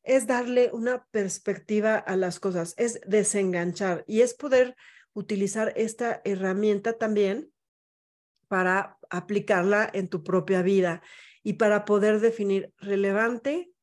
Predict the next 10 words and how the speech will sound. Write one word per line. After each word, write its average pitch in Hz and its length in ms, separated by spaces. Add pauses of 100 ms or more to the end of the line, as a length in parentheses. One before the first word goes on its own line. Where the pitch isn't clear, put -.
o 185 120
no 190 520
relevante. 170 1000 (520)
Realmente 240 880
esto 233 380
es 233 140
algo 208 540
en 190 160
lo 185 180
que 185 360